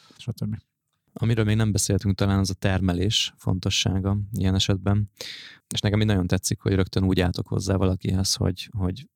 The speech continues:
Speaker 2: tiszta lapokkal játszatok, tehát valójában egy munkatárstól azt várjátok el, hogy termeljen.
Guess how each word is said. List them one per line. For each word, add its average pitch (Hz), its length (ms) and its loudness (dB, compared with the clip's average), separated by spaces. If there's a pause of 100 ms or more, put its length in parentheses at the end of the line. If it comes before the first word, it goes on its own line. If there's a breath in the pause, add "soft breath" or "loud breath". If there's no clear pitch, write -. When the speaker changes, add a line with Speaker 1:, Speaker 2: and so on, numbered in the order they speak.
(260)
Speaker 2:
tiszta - 280 -2
lapokkal 95 720 -2 (200)
játszatok, 127 540 0
tehát - 380 -14
valójában 92 500 2
egy 90 80 2
munkatárstól 92 580 -4
azt 90 160 0
várjátok 90 420 -2
el, 95 100 0
hogy 90 140 -4
termeljen. 87 720 -2